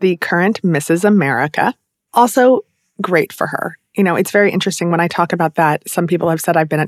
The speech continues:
condescending towards pageants. Maybe I was. I don't know a ton about, about the pageant world. There's been a ton of controversy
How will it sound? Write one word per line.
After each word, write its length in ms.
condescending 640
towards 240
pageants. 500
Maybe 260
I 80
was. 320
I 60
don't 180
know 340
a 80
ton 460
about, 320
about 320
the 60
pageant 420
world. 380
There's 260
been 180
a 80
ton 240
of 120
controversy 840